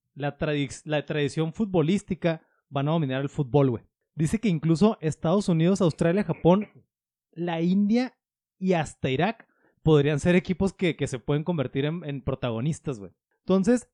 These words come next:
estos vatos, estos dos vatos que escribieron este libro que está interesante, se llama Soccernomics, güey, consideran tres variables para que un país logre el éxito en el fútbol moderno, güey. El ingreso per cápita, el tamaño de su población y la es-, la experiencia de su selección nacional para desarrollar una cultura futbolística, güey.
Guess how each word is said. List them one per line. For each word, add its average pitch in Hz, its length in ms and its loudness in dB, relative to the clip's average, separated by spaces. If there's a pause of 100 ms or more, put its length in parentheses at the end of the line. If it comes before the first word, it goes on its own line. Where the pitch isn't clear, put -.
(120)
estos 202 360 -6
vatos, 233 300 -4
estos 165 220 -10
dos 170 120 0
vatos 175 260 0
que 196 60 2
escribieron 143 420 2
este 160 180 0
libro 165 360 2
que 156 140 -2
está - 380 -6
interesante, 156 440 0
se 143 40 -4
llama 131 160 -2
Soccernomics, 139 680 -4
güey, 107 120 -12 (460)
consideran 180 600 2
tres 208 220 4
variables 196 400 0
para 160 240 0
que - 80 -6
un 156 100 -4
país 170 260 0
logre 170 260 0
el 151 100 -2
éxito 151 260 -8
en 135 80 -4
el 104 40 -8
fútbol 127 340 -4
moderno, 135 400 0
güey. 82 120 -14 (400)
El 147 160 -4
ingreso 156 320 0
per 170 140 0
cápita, 254 500 -2 (220)
el 147 160 -8
tamaño 156 380 0
de 185 40 2
su - 160 2
población 180 580 2 (300)
y 180 120 -4
la 170 160 0
es-, - 180 -6 (180)
la 170 120 -2
experiencia 160 560 2
de 190 40 0
su - 60 -8
selección 156 320 2
nacional 160 340 0
para 151 160 -2
desarrollar 120 380 -4
una 143 140 -8
cultura 131 300 -6
futbolística, 110 600 -8
güey. 82 120 -18